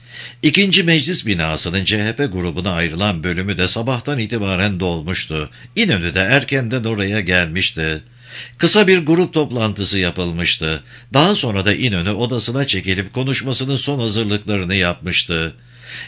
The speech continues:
C H P grubundaki hava çok heyecanlı bir havaydı. Tahminler yetki kanunuyla birlikte artık demokratik rejimin son kalıntılarının da ortadan kalkacağı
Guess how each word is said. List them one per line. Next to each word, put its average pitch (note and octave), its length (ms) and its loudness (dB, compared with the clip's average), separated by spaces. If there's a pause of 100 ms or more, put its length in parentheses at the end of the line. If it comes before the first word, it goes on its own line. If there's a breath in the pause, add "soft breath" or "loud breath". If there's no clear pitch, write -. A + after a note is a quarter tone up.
C C#3+ 180 6
H F3 160 6
P F#3 100 4
grubundaki E3 640 2
hava D3+ 240 2
çok F3 240 -2
heyecanlı A2+ 580 0
bir G#2 120 2
havaydı. F2 680 0 (340 loud breath)
Tahminler D#3+ 600 4
yetki D3+ 380 2
kanunuyla C3+ 760 0
birlikte F#2 600 0 (260 loud breath)
artık C#3 400 0
demokratik D3+ 560 0
rejimin G#2+ 440 0
son D3 280 -2
kalıntılarının A#2 840 0
da G#2 100 2
ortadan G#2 480 0
kalkacağı A2+ 760 2